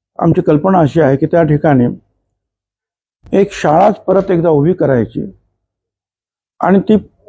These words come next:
पूर्णपणे मुलींची, आणि त्याला नावसुद्धा असंच द्यायचं, सावित्रीबाई फुले यांची पहिली मुलींची शाळा. कौल दिला आणि आज खऱ्या अर्थानं जे आहे, आम्हाला असं वाटतं की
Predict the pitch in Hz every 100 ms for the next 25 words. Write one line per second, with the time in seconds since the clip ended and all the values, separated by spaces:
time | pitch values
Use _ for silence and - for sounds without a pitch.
0 | - - - 233 - - _ - 214 214
1 | 196 202 180 175 202 165 135 104 80 _
2 | _ _ _ _ _ _ _ _ 185 185
3 | 214 214 190 190 202 226 208 220 190 170
4 | 139 165 170 - - _ _ _ _ _
5 | - 160 180 175 170 175 - 143 165 180
6 | - 147 147 156 185 190 _ _ _ _
7 | 165 160 190 180 156 160 160 - 120 101
8 | - - - - - - - - - -
9 | 151 160 135 123 110 101 _ _ _ _
10 | _ - 139 147 - 143 143 107 92 -
11 | _ _ _ _ _ _ 139 156 160 113
12 | 151 151 143 131 117 139 135 123 131 120
13 | 135 143 - 131 - 131